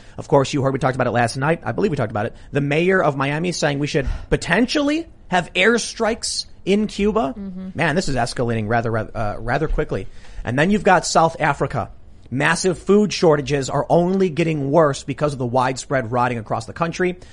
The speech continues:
Speaker 1: I think the death toll may be over a hundred at this point. I'm not entirely sure. There's another interesting article, though.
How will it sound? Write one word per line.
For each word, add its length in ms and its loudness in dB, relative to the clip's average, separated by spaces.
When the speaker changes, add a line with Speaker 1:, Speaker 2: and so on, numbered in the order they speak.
Speaker 1:
I 100 6
think 260 2
the 60 2
death 320 2
toll 160 6
may 80 4
be 220 2
over 220 0
a 40 0
hundred 300 0
at 80 0
this 100 -2
point. 200 -2
I'm 60 0
not 100 -4
entirely 420 0
sure. 420 2
There's 80 -10
another 240 0
interesting 320 -2
article, 300 0
though. 180 -4